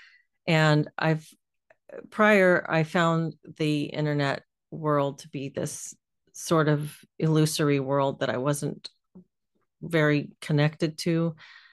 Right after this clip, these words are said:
I have a lot of, my world is very in person. It's analog. It's, like, friends that I see in person and, and spend time with, and my family. And there's a lot of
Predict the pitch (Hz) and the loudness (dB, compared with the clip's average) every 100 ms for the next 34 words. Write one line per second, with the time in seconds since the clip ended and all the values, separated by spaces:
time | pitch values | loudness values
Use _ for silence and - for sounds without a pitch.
0 | _ _ - 160 151 143 147 139 139 143 | _ _ 0 2 2 0 -2 -4 -4 -4
1 | 139 151 _ _ _ _ _ _ - - | -6 -8 _ _ _ _ _ _ -20 -4
2 | 170 160 151 143 135 143 - 135 131 147 | 0 2 4 2 0 -4 -4 -4 0 -2
3 | 143 220 220 135 - - - 165 151 117 | 0 -2 -2 -4 -6 -6 0 2 2 0
4 | 156 160 - - - - - - - 135 | -2 -4 -8 -8 -6 -4 -4 -6 -2 2
5 | 135 139 - - - 147 147 147 139 135 | 2 0 -4 -6 -2 -2 -2 -2 -2 -2
6 | 147 143 139 135 139 135 131 139 - 147 | -2 -2 -2 -4 -2 -2 -2 -4 -4 -6
7 | - 143 139 165 143 151 147 143 147 147 | -2 -2 0 2 2 2 0 -2 -2 0
8 | 143 143 143 139 139 143 _ _ _ _ | 2 2 0 -2 -4 -8 _ _ _ _
9 | _ _ _ _ _ _ _ _ _ _ | _ _ _ _ _ _ _ _ _ _
10 | _ _ - 165 156 160 147 147 | _ _ -2 0 2 4 2 0